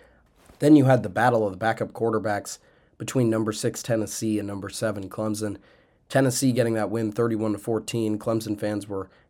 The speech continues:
clamoring all season long for Cade Klubnik to play instead of D J Uiagalelei. I was in that same boat, but after seeing Cade Klubnik play, um,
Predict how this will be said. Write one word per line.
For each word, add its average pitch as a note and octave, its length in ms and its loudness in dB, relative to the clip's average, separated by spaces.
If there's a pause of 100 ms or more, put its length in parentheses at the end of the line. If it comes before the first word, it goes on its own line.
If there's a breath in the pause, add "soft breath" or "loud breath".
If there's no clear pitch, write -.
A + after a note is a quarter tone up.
(100)
clamoring A#2 560 0
all A2+ 120 0
season A2 380 -4
long A2 300 -2
for A2 160 -8
Cade A#2 240 -4
Klubnik A2 420 -6
to - 80 -10
play G#2+ 300 -4
instead G#2 320 -6
of F#2+ 140 -14
D G#2+ 140 -6
J G#2 260 -6
Uiagalelei. G#2+ 720 -4 (380 soft breath)
I G#2 280 -6
was G2 360 -10
in G#2 220 -10
that G#2 200 -10
same G#2+ 240 -6
boat, C#3 360 0 (320 soft breath)
but G2+ 280 -8
after A2+ 360 -6
seeing A#2+ 460 0
Cade A2+ 260 -2
Klubnik A2 400 -4 (100)
play, F3+ 440 2 (380 loud breath)
um, G2 500 -6